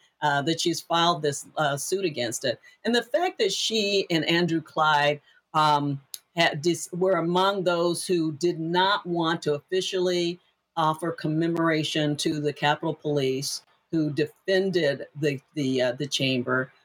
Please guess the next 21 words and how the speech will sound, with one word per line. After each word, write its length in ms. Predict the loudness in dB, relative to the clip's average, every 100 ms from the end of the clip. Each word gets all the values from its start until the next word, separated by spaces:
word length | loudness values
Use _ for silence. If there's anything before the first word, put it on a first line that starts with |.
| _
Uh, 180 | 0 2
the 140 | 0 0
fact 380 | 2 2 2
that 320 | 2 2 2 -2
Clyde 440 | 2 4 4 2
won't 240 | 0 0 0
sha-, 380 | 0 0 0 0
didn't 220 | 0 0
wanna 180 | 0 0
shake 280 | 0 -2 -2
the 100 | -4
hands 720 | 0 2 4 4 2 -2 -6 -14 _ 0
of 160 | 2
a 60 | 2
Metropolitan 840 | 0 -2 -4 -2 0 0 -2 -4
Police 420 | -4 -4 -2 -4 -4
officer, 480 | -4 -2 -4 0 -2
both 320 | 0 -2 -2
of 160 | -6 -2
them 380 | 2 4 2 -2 _ _
are, 220 | 2 2